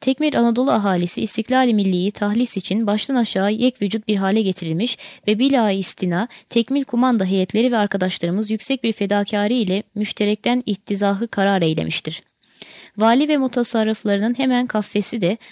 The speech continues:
bu halka efradını alınmıştır. Bu âli hedef için Müdafaa-i Hukuk-u Milliye ve Reddi İlhak Cemiyeti'nin ünvanı şamili kabul edilmiştir.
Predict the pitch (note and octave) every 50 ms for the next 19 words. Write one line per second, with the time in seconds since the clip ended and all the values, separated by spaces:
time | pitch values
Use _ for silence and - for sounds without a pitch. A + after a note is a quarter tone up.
0 | - _ - C#4+ B3 A#3+ A3+ A3 A3 - C4 - - G3+ - - G3 F#3+ F3+ F3
1 | F3+ F#3 F#3 F3 E3+ E3 E3+ E3 D#3+ D#3+ - - - - - - _ _ _ -
2 | - - - _ A3+ A#3+ C4+ - A3+ G#3+ G#3+ A#3 B3+ A#3 A3 G3 A3+ A#3+ - G3
3 | - - G3 G#3 G#3 G3 G#3 G#3+ G#3+ G#3+ - C4+ B3+ A#3+ A3 G#3+ - B3+ B3 -
4 | A3 G3+ F#3+ F3+ F3+ E3 E3 F3 A3 B3+ A3 G#3 G3+ G3 B3 B3+ A3+ - A3 G#3
5 | G#3 F#3+ G3+ A#3 A#3 - - G#3 F#3 F3+ F3+ F3 - - F3 E3+ - - G3 G3
6 | F#3+ G3+ G3 F#3+ G3+ A#3 A#3 - G#3 F#3+ F3+ F3 F3 G3 B3 B3 - G#3+ G3+ G#3
7 | G3 E3+ E3 E3 D#3+ D3+ - - - - E3 -